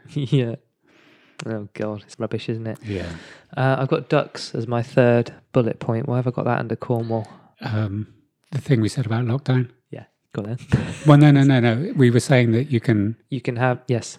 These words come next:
Speaker 2: with your partner.
Speaker 1: No, go on, say it.
Speaker 2: You can have sex with your partner, but you can't play tennis with them.
Speaker 1: Yep.
Speaker 2: And in the same article, it said you can shoot ducks, but you can't feed them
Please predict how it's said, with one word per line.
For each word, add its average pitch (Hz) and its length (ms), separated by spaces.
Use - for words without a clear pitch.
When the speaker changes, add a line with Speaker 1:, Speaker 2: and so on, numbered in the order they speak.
Speaker 2:
with 131 140
your 107 80
partner. 117 560
Speaker 1:
No, 127 140
go 127 120
on, 107 120
say 110 200
it. - 100
Speaker 2:
You 160 80
can 113 100
have 123 120
sex 151 240
with 143 100
your 127 60
partner, 113 340
but 123 140
you 107 80
can't 110 340
play 107 180
tennis 98 420
with 107 120
them. 113 240
Speaker 1:
Yep. 135 320
Speaker 2:
And 107 280
in 147 120
the 113 100
same 117 300
article, 107 500
it - 180
said 104 460
you 113 140
can 104 160
shoot 127 320
ducks, - 320
but 160 140
you 127 100
can't 110 260
feed 101 340
them 120 200